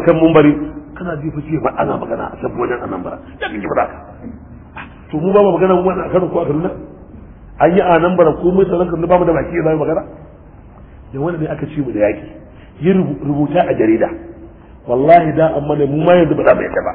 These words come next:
Kuma duk wanda ya takale mu za mu takale shi. Ina ƙara gaya muku dole ne a ba mu wuri mai noma. Noman rogo shege mai za mu ci rogo. Ba za mu ba masu. Kaga dai ko ba komai dai ka rubuta sai kuma ka shiru kai ma. Haka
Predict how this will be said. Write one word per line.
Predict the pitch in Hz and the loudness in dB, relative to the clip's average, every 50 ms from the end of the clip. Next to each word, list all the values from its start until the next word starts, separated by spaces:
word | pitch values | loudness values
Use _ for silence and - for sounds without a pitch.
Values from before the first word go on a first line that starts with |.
| - - - - - | -10 -14 -20 -18 -12
Kuma | 147 151 160 | -6 -4 -4
duk | 151 147 214 220 | 0 2 4 4
wanda | 233 233 214 208 | 4 4 4 2
ya | 196 - | 2 2
takale | 185 165 - 143 151 170 185 180 | 2 2 2 2 4 4 6 6
mu | 180 170 | 6 4
za | 165 - | 4 2
mu | - | 2
takale | - - - - - 113 120 120 | 0 -2 -2 -4 -6 -8 -8 -10
shi. | - - - - - - - - - 202 | -12 -14 -18 -20 -20 -20 -20 -6 -2 2
Ina | 226 233 214 | 4 6 4
ƙara | 214 - 196 202 190 190 | 4 6 4 6 6 6
gaya | 160 180 180 170 | 4 4 4 4
muku | 170 - 131 135 | 2 0 -2 -2
dole | - 220 240 233 220 | 2 6 6 8 8
ne | 208 196 | 8 6
a | - | 6
ba | 160 170 165 | 6 4 6
mu | 160 151 | 6 4
wuri | 151 151 160 | 2 2 2
mai | 151 143 | 2 2
noma. | 131 131 131 135 127 - - - - 151 | 0 0 0 0 -2 -4 -6 -10 -2 2
Noman | 175 202 208 220 220 214 | 4 6 6 6 6 6
rogo | 214 214 208 196 175 | 6 6 6 6 4
shege | 151 - - 269 277 - - 170 | 4 4 2 0 0 0 0 0
mai | 165 185 | 0 0
za | 208 | 0
mu | 208 190 | 0 0
ci | - 170 | 2 2
rogo. | 175 165 165 147 135 - - - - - - - | 4 4 4 2 2 -2 -8 -12 -16 -18 -12 -4
Ba | - - | 2 4
za | 208 226 | 6 6
mu | 208 | 8
ba | 214 214 208 | 8 6 6
masu. | 190 - - - - - - - - - - - - - - - - - - - - - - - - - - - | 4 2 -2 -6 -8 -12 -16 -18 -20 -20 -20 -20 -20 -20 -20 -20 -18 -18 -18 -18 -18 -18 -20 -20 -20 -20 -16 -2
Kaga | - 139 151 156 165 | 0 2 4 4 4
dai | 160 156 - | 2 2 0
ko | 196 190 | 0 2
ba | 190 185 | 2 2
komai | 170 170 160 160 160 | 2 2 0 0 0
dai | 156 156 151 | 0 -2 -2
ka | - 170 175 180 | 0 2 2 4
rubuta | 170 147 131 127 123 120 | 4 2 0 -4 -6 -8
sai | 156 | -10
kuma | 160 160 165 | -10 -8 -10
ka | - 139 | -10 -10
shiru | 113 139 165 160 156 | -10 -8 -6 -6 -4
kai | - 165 156 | -4 -4 -4
ma. | 151 139 - - - - - - - - - - - | -6 -8 -12 -16 -20 -20 -20 -20 -20 -18 -18 -18 -12
Haka | - - 175 - - | -8 -8 -6 -6 -4